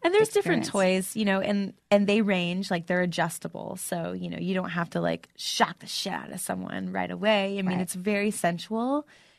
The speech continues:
Speaker 1: It's very, like, they incorporate, you know, the play with the electricity.
Speaker 2: Oh, okay. That's, r-, I gotta check it out. You
Speaker 1: Mm-hmm.
Speaker 2: gotta give me a login. Oh, I guess I could join.
Speaker 1: Yeah.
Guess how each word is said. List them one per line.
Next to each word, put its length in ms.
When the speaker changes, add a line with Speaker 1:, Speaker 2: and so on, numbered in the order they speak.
Speaker 1:
It's 220
very, 400
like, 180
they 220
incorporate, 640
you 100
know, 200
the 120
play 640
with 440
the 100
electricity. 960
Speaker 2:
Oh, 180
okay. 380
That's, 300
r-, 160
I 140
gotta 180
check 200
it 60
out. 280
You 100
Speaker 1:
Mm-hmm. 220
Speaker 2:
gotta 160
give 100
me 80
a 60
login. 400
Oh, 40
I 240
guess 200
I 40
could 140
join. 220
Speaker 1:
Yeah. 100